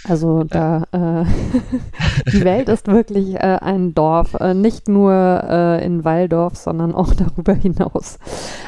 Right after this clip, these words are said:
Speaker 1: Ähm, aber kommen wir noch mal zurück, äh, zu, äh, deiner, äh, Arbeit, äh, als, äh, Reporteur. Ähm, wie hast du dich denn dem Thema genähert? Also weil zum einen ist es ja sowieso schon,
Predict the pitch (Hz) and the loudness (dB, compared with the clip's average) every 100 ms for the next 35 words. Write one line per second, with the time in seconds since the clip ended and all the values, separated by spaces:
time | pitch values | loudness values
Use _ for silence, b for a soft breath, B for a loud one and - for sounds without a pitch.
0 | B 202 202 202 208 208 185 202 214 233 | B 2 4 4 0 0 0 0 0 0
1 | 247 226 214 - 214 202 226 - 202 196 | 0 0 0 0 0 0 0 0 2 4
2 | 190 - 196 196 190 190 196 185 185 170 | 2 -2 0 2 2 2 2 2 2 2
3 | 175 175 180 175 170 170 180 175 170 175 | 0 2 2 2 0 -2 -2 0 0 -2
4 | 190 180 190 180 - - 180 - 180 180 | -2 0 2 0 0 -2 0 0 -2 -4
5 | - - 180 175 170 175 - 170 - 208 | -6 -4 -2 -2 -4 -6 -2 -2 2 2
6 | 208 247 - B B B B - 190 190 | 4 2 -2 B B B B 0 2 4
7 | 190 190 196 B B B 214 233 277 - | 2 0 -2 B B B 2 4 2 2
8 | 277 269 240 233 226 220 - 226 226 220 | 2 2 2 0 2 0 2 2 4 4
9 | 214 208 - - 175 208 196 196 208 180 | 4 2 -2 -10 -6 0 2 4 4 4
10 | 170 - 180 175 180 185 190 - 190 - | 0 0 0 2 2 2 0 -2 -4 -2
11 | 165 190 233 277 269 214 - 214 196 180 | -4 0 2 2 0 -2 -2 0 2 0
12 | 170 170 156 175 220 - 240 233 233 | 0 -2 -2 0 0 0 0 0 -2